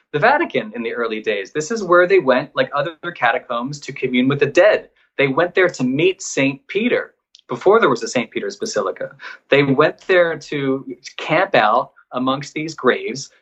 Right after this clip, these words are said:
and host these parties, which the professor emeritus of history at Yale University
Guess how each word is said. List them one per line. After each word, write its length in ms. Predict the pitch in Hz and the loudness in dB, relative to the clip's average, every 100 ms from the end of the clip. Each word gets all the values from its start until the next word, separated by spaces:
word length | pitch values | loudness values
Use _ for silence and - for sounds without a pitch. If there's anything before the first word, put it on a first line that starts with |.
| - | -4
and 140 | 127 | -2
host 300 | 135 143 143 | 2 2 2
these 220 | 131 120 | 0 0
parties, 640 | - 160 196 131 104 123 - | 0 2 2 0 -4 -10 0
which 360 | 120 117 - _ _ _ | 0 0 -10 _ _ _
the 80 | 131 | -6
professor 480 | 131 - 156 151 147 | -6 0 0 2 -2
emeritus 420 | 135 135 135 135 | 2 2 0 -6
of 80 | 117 | -4
history 400 | 160 156 139 113 | -4 -4 -2 -2
at 160 | - | 0
Yale 220 | 123 139 143 | 0 2 2
University 760 | 131 123 127 127 - 98 110 | 0 2 0 0 -4 -8 -8